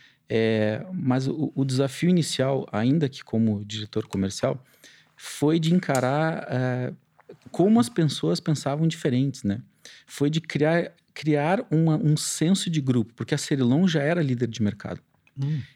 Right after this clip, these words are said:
Speaker 1: Ela já tinha uma quantidade de lojas que eu não vou saber precisar, assim, né? Até porque t-, não é esse o caso, né? É, não, não é dar o volume de faturamento de lojas, mas, assim, a, a, a questão toda foi dar senso de grupo.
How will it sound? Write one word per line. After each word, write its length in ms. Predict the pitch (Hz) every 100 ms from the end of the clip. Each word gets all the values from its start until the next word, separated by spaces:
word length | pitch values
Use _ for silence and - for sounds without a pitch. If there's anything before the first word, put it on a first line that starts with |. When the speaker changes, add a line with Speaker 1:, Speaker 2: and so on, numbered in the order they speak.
| -
Speaker 1:
Ela 220 | 104 110
já 140 | 113 120
tinha 460 | - - 160 165
uma 180 | 135 120
quantidade 640 | 113 120 - 113 110 113 113
de 120 | 104
lojas 340 | 107 127 117
que 100 | -
eu 60 | 123
não 120 | 123
vou 240 | 104 127
saber 320 | 147 123 117 117
precisar, 560 | 131 - - 101 107
assim, 220 | 117 -
né? 180 | 101 101
Até 220 | - - 120
porque 240 | - 127
t-, 140 | -
não 220 | 113 123 127
é 100 | 131
esse 200 | 131 127
o 20 |
caso, 440 | - 110 110 101
né? 120 | 98 123 _ - - - -
É, 220 | - -
não, 160 | 107 113
não 200 | 120 117
é 40 |
dar 140 | 127 127
o 120 | 131
volume 280 | 117 117 117
de 80 | -
faturamento 600 | 110 - 95 107 120 101
de 140 | 98
lojas, 300 | 101 113 113
mas, 180 | 110 110
assim, 300 | 101 - 107 - - - -
a, 380 | 110 113 117 110
a, 0 |
a 200 | - -
questão 340 | 131 - 165
toda 200 | 180 165
foi 160 | - 151
dar 140 | 139
senso 720 | - - 151 190 220 - 233
de 120 | 185
grupo. 400 | 185 143 104 -